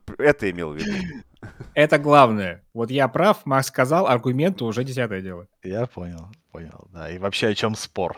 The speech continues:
Speaker 3: да? Ну, хорошо. Я в том плане, что Рэмс-то понятно, как собирались. Другое дело, что если они десять лет потом будут, э, Джексонвиллем,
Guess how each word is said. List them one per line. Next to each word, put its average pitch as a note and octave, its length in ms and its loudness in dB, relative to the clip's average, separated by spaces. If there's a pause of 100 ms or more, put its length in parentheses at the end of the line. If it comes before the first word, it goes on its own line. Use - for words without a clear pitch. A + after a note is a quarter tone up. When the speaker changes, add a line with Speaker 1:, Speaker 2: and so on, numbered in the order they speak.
Speaker 3:
да? F#2+ 240 -12 (1000)
Ну, G2 220 -10
хорошо. C3+ 500 -4 (1500)
Я A2 240 0
в - 120 -16
том A2 160 -2
плане, B2 440 0
что G#2 640 -4
Рэмс-то B2 360 -2
понятно, A#2+ 400 -4
как F#2+ 160 -8
собирались. G#2+ 640 -4
Другое F#2 560 -6
дело, F#2+ 360 -8
что - 200 -10
если G2+ 240 -6
они G#2 200 0
десять G2 340 -12
лет A2+ 160 -2
потом F#2+ 300 -6
будут, F#2+ 320 -8
э, - 80 -12 (120)
Джексонвиллем, F#2 800 -6